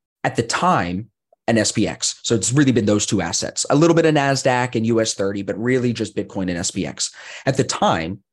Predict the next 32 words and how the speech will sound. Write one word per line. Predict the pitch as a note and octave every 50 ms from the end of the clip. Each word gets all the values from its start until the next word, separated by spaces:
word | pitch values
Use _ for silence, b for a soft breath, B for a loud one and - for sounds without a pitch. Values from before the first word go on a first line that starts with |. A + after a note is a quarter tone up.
| _ _
when | - G#2 G#2
I | G#2+
started | - - C3 B2+ A#2 A2+
doing | B2+ B2 A2 F#2
this, | F#2 G#2 - - - _ -
twenty | - A2+ G#2+ G2+ -
twenty-two, | - G2+ F2 F#2 - - C#3+ A#2 F#2+ F#2+ - b b b b b _ _ _ _ _ _ _ -
I | - A2+
was | A#2 A2+
in | B2 C3
a | B2+ A#2+
two | - - C#3
hundred | B2+ B2 A2 B2 -
K | - B2 A2
challenge. | G#2 - A2 F#2+ F#2+ F#2+ G2 B2 - - - _ _ _ -
I | -
was | G#2 G2+
working | G#2+ A#2 A#2 - B2 A2
on | A2 A2
that. | G2 F#2 G2 - - _ _ _ _ _ _ _ _ _ _ -
I | - G#2
wanted | G2+ G#2+ A#2 A#2 B2 A#2+
to | A#2+
be | G#2 A#2
a | A2+
part | - A2+ A2 G#2+ G#2+
of |
an | G#2 G#2+
asset | G#2 G2+ G2 - - G2+ -
that | G2+ G2+
had | G#2 F#2+
volatility. | F#2 G2 F#2 G2 A2 - - E2+ D#2+ D#2+ E2+ -